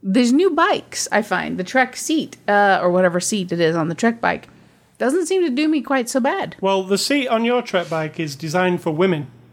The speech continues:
Speaker 2: It's, it's different to mine.
Speaker 1: Yeah.
Speaker 2: So maybe that's why.
Speaker 1: Maybe. So
Speaker 2: Or
Speaker 1: those
Speaker 2: maybe
Speaker 1: are the
Speaker 2: you
Speaker 1: only sporting injuries you're ever gonna find on this body,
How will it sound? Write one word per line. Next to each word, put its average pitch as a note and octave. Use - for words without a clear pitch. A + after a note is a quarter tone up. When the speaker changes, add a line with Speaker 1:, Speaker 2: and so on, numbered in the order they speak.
Speaker 2:
It's, -
it's A3
different A3
to D#3+
mine. D#3+
Speaker 1:
Yeah. D4
Speaker 2:
So E3
maybe E3
that's D#3+
why. D#3
Speaker 1:
Maybe. A3+
So G3+
Speaker 2:
Or F#3+
Speaker 1:
those B3+
Speaker 2:
maybe C#4+
Speaker 1:
are B3
the C#4
Speaker 2:
you C4
Speaker 1:
only A#3+
sporting A3
injuries F#3+
you're F#3
ever F#3
gonna F3+
find E3+
on B2+
this A#3
body, C4